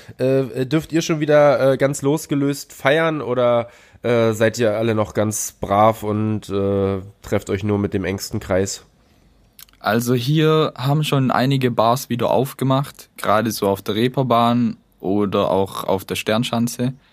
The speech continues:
Speaker 2: Restaurants haben auch offen, so wie ich glaub überall. Man muss sich halt immer eintragen und dann mit Mundschutz rumlaufen, nur am Platz den dann wegnehmen.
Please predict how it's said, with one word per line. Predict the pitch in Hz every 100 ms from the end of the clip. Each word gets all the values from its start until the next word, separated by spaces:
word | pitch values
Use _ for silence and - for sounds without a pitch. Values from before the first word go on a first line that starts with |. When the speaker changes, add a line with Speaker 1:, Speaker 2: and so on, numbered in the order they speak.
| _ _ _ -
Speaker 2:
Restaurants | 120 120 110 139 143
haben | 135 123 80
auch | 110 -
offen, | 127 127 127
so | 107 107
wie | 104
ich | 101
glaub | - 98 92
überall. | 98 113 107 110 120 123 - -
Man | 104
muss | 120 120
sich | 113
halt | 92
immer | 98 95
eintragen | 123 123 117 117 117 113
und | 104 95 - - -
dann | 107 104
mit | 101
Mundschutz | 123 135 - - 123
rumlaufen, | 123 113 120 117 110 104
nur | 107
am | 98 98
Platz | 107 107 -
den | 104 95
dann | 95
wegnehmen. | 107 - 117 110